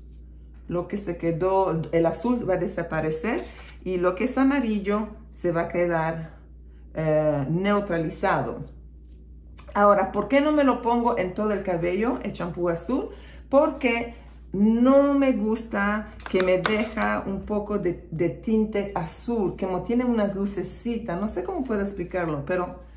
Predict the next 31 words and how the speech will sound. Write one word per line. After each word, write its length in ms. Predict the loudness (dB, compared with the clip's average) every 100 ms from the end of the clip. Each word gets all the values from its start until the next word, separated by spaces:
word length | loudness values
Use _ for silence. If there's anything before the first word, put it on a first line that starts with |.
| -20 -16 -8
yo 240 | 2 2
lo 180 | 4 2
veo 580 | 2 0 -2 -4 -8 -10
y 260 | -6 -4 -4
a 80 | -4
mí 480 | -2 -2 -2 -6 -10
no 260 | -6 -2 0
es 300 | 0 -2 -4
de, 320 | -4 -4 -10 -10
no 260 | -4 0 2
es 160 | 2 0
de 60 |
mi 140 | -2 -2
parecer. 540 | -2 -4 -4 -4 -6 -8 -16 -4
Prefiero 500 | 0 2 4 4 4
ver 400 | 4 2 0 -8 -18 -20 -20 -20 -20 -4
el 380 | 0 2 6 6
amarillo 680 | 6 0 0 0 0 0 -2
que 160 | 0
el 120 | 2 0
azul, 400 | -2 -2 -4 -6 -16 -20 -20 -8
pero 140 | -6
eso 140 | -4
es 120 | -6 -2
mi 260 | 0 0
gusto 340 | 0 -4 -4 -4
mío, 360 | -2 -4 -6 -10 -16 -14 -12
¿ok? 160 | -6 -2 -2 -4 -14 -20 -20 -20 -20 -20 -20 -20 -14
Y 180 | -8 -4
no 200 | -4 -4
estoy, 680 | -8 -10 -4 -2 -2 -4